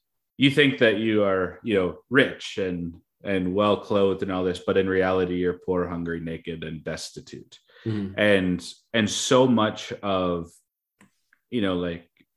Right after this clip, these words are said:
Speaker 1: like in Jesus' ministry with opening the eyes of the blind and so on,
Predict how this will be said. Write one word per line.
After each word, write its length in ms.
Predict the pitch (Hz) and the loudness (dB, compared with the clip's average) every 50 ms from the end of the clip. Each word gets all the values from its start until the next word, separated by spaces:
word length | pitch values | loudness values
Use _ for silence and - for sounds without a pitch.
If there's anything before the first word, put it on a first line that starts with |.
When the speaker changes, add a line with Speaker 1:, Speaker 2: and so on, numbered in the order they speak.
| _ _ _ | _ _ _
Speaker 1:
like 120 | - 101 | -4 -2
in 180 | 101 101 95 92 | -2 0 -2 -2
Jesus' 440 | 82 101 104 98 98 101 92 87 - | -2 -2 -2 -2 -2 -2 -2 -4 -4
ministry 560 | 92 92 92 92 90 87 - - - 90 85 | -6 -4 -4 -4 -4 -6 -8 -6 -6 -4 -4
with 200 | 85 85 85 85 | -4 -4 -6 -6
opening 340 | 87 90 - 95 95 92 90 | -6 -6 -6 -6 -4 -4 -2
the 140 | 90 90 87 | -2 -4 -4
eyes 280 | 85 87 87 87 87 | -4 -6 -6 -8 -8
of 80 | 92 82 | -10 -10
the 80 | - | -12
blind 480 | 85 82 - 87 85 85 85 87 85 85 | -12 -10 -8 -8 -6 -6 -6 -6 -8 -8
and 160 | 82 85 85 | -8 -10 -10
so 260 | 85 - 92 90 90 | -10 -6 -6 -4 -4
on, 260 | 87 85 82 82 80 | -6 -6 -8 -10 -12